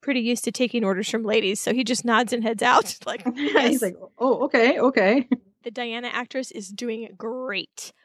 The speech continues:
Speaker 1: Great.
Speaker 2: Yeah, totally. She's, she's good at panic.
Speaker 1: So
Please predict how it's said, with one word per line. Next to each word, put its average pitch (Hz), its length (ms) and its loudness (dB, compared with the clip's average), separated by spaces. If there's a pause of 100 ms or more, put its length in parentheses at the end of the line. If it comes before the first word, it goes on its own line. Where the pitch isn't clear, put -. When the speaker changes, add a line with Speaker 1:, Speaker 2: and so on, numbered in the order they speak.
(120)
Speaker 1:
Great. 214 920 -4 (140)
Speaker 2:
Yeah, 226 320 2 (120)
totally. 151 440 -2 (580)
She's, 220 300 -4
she's 254 220 2
good 220 180 6
at 226 120 0
panic. 185 540 -2 (920)
Speaker 1:
So 320 200 4